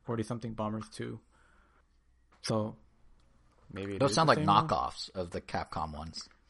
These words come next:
Speaker 1: I don't know. Well, whichever
Speaker 2: Maybe
Speaker 1: ones
Speaker 2: not.
Speaker 1: I have,
Speaker 2: I don't know.
Speaker 1: they're the, they're the ones that I played every year at Anime Expo. So they had
Speaker 2: Mm.
Speaker 1: some special nostalgia. So
Speaker 2: Well,
Speaker 1: they
Speaker 2: now you
Speaker 1: definitely
Speaker 2: can
Speaker 1: f-,
Speaker 2: get
Speaker 1: so I have no reason to pursue any other plain games, 'cause I,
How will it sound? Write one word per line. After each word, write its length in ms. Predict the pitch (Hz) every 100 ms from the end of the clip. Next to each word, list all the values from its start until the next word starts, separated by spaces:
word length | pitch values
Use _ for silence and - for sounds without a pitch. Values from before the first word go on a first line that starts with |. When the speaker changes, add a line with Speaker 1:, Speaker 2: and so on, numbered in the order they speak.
| - - - _ _ _ _ -
Speaker 1:
I 100 | 135
don't 100 | 123
know. 220 | 120 113 -
Well, 140 | 127
whichever 280 | 123 127 151
Speaker 2:
Maybe 60 | 139
Speaker 1:
ones 120 | 98
Speaker 2:
not. 40 |
Speaker 1:
I 60 | 113
have, 180 | 117 117
Speaker 2:
I 80 | 117
don't 100 | 117
know. 120 | 98
Speaker 1:
they're 100 | 135
the, 200 | 127 127 -
they're 160 | 131 127
the 80 | 127
ones 160 | 123
that 100 | 123
I 60 | 113
played 340 | - 120 117
every 240 | 113 107 110
year 240 | 110 110
at 640 | 127 110 110 107 - - - -
Anime 240 | 117 113 110
Expo. 540 | 117 107 - 127 -
So 420 | - - 117 120
they 120 | 120 117
had 360 | 113 110 113 - - - -
Speaker 2:
Mm. 260 | 107 98 87
Speaker 1:
some 120 | 113
special 420 | - - 113 120
nostalgia. 680 | 113 - 113 113 90 117 113 - - - - - -
So 420 | - 120 113 117 -
Speaker 2:
Well, 100 | 127
Speaker 1:
they 60 |
Speaker 2:
now 140 | 127 135
you 0 |
Speaker 1:
definitely 200 | 180 -
Speaker 2:
can 60 | 151
Speaker 1:
f-, 20 |
Speaker 2:
get 160 | 156 - - - - - -
Speaker 1:
so 140 | - 123
I 160 | 120
have 260 | 110 120 120
no 80 | 123
reason 220 | 123 131
to 120 | 117
pursue 300 | - 110 117
any 120 | 110
other 160 | 110 107
plain 360 | - - 110
games, 420 | 110 117 135 123 -
'cause 220 | 120 -
I, 140 | 139